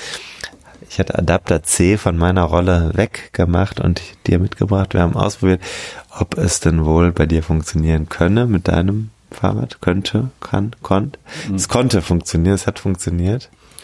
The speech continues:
Speaker 2: Ja, es ist
Speaker 1: Aber
Speaker 2: zu, aber ich finde ja, wenn man nicht in alle Gänge schalten kann.
Speaker 1: Kannst
Speaker 2: das
Speaker 1: du doch jetzt.
Speaker 2: Nee, kann ich ja nicht. Den niedrigsten nicht, wollen
Speaker 1: Ja.
Speaker 2: wir ja sowieso nicht.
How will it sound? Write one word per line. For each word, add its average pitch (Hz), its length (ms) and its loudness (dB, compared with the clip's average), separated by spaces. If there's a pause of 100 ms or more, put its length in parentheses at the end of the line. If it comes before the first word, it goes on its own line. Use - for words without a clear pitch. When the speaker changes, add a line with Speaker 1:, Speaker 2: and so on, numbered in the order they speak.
Speaker 2:
Ja, 117 460 4 (160)
es - 140 -8
ist 110 80 0
Speaker 1:
Aber 92 140 2
Speaker 2:
zu, 131 320 4 (180)
aber 117 520 2
ich 123 300 -6
finde 143 260 0
ja, 117 460 2
wenn 110 240 -2
man 113 100 2
nicht 107 140 -2
in 110 220 2
alle 127 260 4
Gänge 117 300 2
schalten 90 420 0
kann. 104 240 -2 (480)
Speaker 1:
Kannst - 240 0
Speaker 2:
das 90 80 2
Speaker 1:
du 87 60 4
doch 76 80 2
jetzt. - 260 -2 (300)
Speaker 2:
Nee, 98 320 2
kann 104 100 2
ich 98 80 0
ja 104 80 2
nicht. - 300 -2 (360)
Den 92 400 0
niedrigsten 120 720 4
nicht, 113 300 2
wollen 110 240 4
Speaker 1:
Ja. 113 60 2
Speaker 2:
wir 110 80 4
ja 104 140 4
sowieso 98 360 0
nicht. 165 340 0